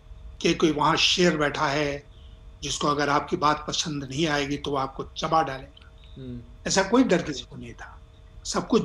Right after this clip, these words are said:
Speaker 1: बहुत ही अनौपचारिक था, इनफॉर्मल था। तो उस समय हमने काम किया उस बीजेपी में,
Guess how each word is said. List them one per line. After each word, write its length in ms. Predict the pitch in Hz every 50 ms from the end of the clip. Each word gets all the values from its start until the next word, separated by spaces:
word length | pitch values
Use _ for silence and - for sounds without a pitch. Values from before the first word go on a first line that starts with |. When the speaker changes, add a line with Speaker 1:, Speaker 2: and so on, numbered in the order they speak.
| - -
Speaker 1:
बहुत 460 | - - - - 190 180 - - -
ही 60 | 233
अनौपचारिक 760 | 190 170 180 180 170 175 - - 160 165 175 180 180 180 - 165
था, 60 | 165
इनफॉर्मल 560 | 160 156 147 135 - - 156 147 156 170 165
था। 300 | 165 - - - - - - - - - - - - - - - - - - - - - - - - - - - -
तो 60 | 233
उस 340 | - - - 220 220 - -
समय 200 | 262 254 269 262
हमने 400 | 247 208 151 175 185 185 190 180
काम 280 | 180 165 165 165 175
किया 360 | 175 - - 147 156 160 160 170
उस 460 | - - 220 220 214 - - - - - - - -
बीजेपी 440 | 165 151 135 160 156 - - - -
में, 360 | 117 120 135 135 180 180